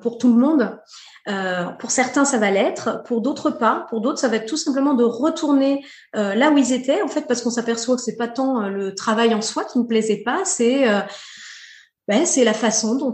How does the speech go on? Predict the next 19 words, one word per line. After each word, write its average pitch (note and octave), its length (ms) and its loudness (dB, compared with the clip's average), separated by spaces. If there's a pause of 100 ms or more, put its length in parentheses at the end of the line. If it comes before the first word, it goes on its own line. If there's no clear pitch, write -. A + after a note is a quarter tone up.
on G#3+ 200 -2
a G3+ 360 -2
mené G#3+ 420 0
des F#3+ 140 -6
choses, B3 560 0
c'est C4 160 2
l'envi-, A3+ 340 -2
des A3+ 120 2
choses A3+ 260 0
au A3+ 40 6
niveau A3+ 200 4
de G#3 60 -2
l'environnement G#3+ 500 -2
qui B3 120 -4
n'étaient G#3+ 200 -2
peut-être A3 280 -8
pra-, - 200 -8
pas A3+ 100 2
adaptées. G3+ 680 -2